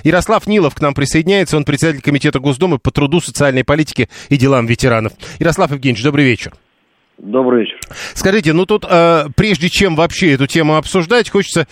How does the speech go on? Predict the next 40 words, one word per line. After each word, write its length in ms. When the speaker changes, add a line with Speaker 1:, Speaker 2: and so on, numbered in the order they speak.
Speaker 1:
э, 160
более 320
подробно 420
остановиться 540
вот 180
на 140
чем. 180
А 100
что 200
такое 320
основные 480
нужды? 420
Speaker 2:
Ну, 80
я 120
думаю, 240
что 140
каждый 340
для 180
себя 220
определяет, 520
Speaker 1:
Вот. 260
Speaker 2:
что 80
такое 240
основные 420
нужды, 340
это 240
раз. 200
И, 260
знаете, 280
есть 120
хорошая 320
пословица: 540
для 140
кого-то 500
щи 300
без 180
мяса, 360
а 40
для 140
кого-то 720